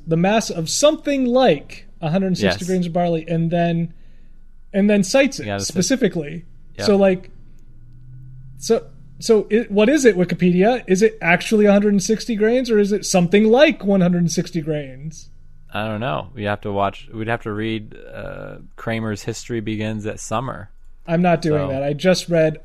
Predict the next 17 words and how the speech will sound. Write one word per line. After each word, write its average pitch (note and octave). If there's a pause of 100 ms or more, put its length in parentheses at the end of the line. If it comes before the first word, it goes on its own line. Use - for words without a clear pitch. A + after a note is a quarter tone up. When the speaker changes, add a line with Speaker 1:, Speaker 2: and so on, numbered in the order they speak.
(120)
Speaker 1:
I E3+
just G3
read F#3+
a D#3+
real D#3+
old D#3
song D3+
about C#3+
making D#3
glasses. C3 (400)
Speaker 2:
Mm-hmm. F#2
Speaker 1:
I'm, E3 (140)
I'm F3
already, E3 (100)
I'm E3+
good. C3
<laughs> -